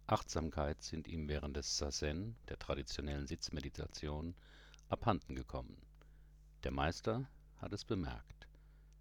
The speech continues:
„Na, und? Fällt dir nichts auf?“ Freundlich, aber bestimmt schaut Michaela auf ihren Mann. Eine klassische Szene, wenn die Aufmerksamkeit des Partners im Beziehungsalltag abhanden gekommen ist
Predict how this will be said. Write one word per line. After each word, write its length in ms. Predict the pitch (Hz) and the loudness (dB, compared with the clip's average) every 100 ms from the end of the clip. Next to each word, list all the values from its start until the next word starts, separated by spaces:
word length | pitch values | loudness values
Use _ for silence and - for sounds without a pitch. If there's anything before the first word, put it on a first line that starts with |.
| - - - - | -18 -18 -18 4
„Na, 220 | 90 160 - - - | 6 6 4 -12 6
und? 340 | 120 196 - - - | 8 8 6 -10 -14
Fällt 200 | - 117 | 6 10
dir 80 | 117 | 12
nichts 260 | 104 - 120 | 10 8 6
auf?“ 400 | 165 208 - - - - - - - - - - - | 8 6 2 -12 -16 -18 -18 -18 -18 -18 -18 -18 -4
Freundlich, 600 | - 101 139 151 147 107 | 6 6 8 6 6 2
aber 140 | 87 | 0
bestimmt 600 | 69 - - 135 135 - | 0 -2 0 0 -4 -8
schaut 340 | - - 80 - | -2 2 2 2
Michaela 580 | 80 69 - 95 101 107 | 2 2 4 2 2 0
auf 140 | - | -2
ihren 220 | 107 95 | -2 0
Mann. 300 | 78 120 - - - - - - | 0 -2 -6 -12 -16 -18 -18 0
Eine 160 | 95 98 | 2 4
klassische 520 | 120 110 90 87 80 | 4 4 0 0 -2
Szene, 560 | - - - 73 67 69 | -4 -2 0 2 2 0
wenn 100 | 71 | 0
die 80 | 80 | -2
Aufmerksamkeit 680 | 104 - - - 85 85 - | 0 0 2 2 4 2 2
des 100 | - | 4
Partners 520 | 85 80 85 80 - - - - - - - | 6 6 4 0 -2 -10 -12 -12 -14 -16 -4
im 160 | - 87 | 2 2
Beziehungsalltag 920 | - - 120 104 - 90 90 87 - | 2 2 2 2 2 2 6 6 4
abhanden 380 | - 107 104 78 | 2 2 2 0
gekommen 460 | 69 - 64 58 53 | -2 0 -2 -2 -4
ist 360 | - - - | -4 -6 -8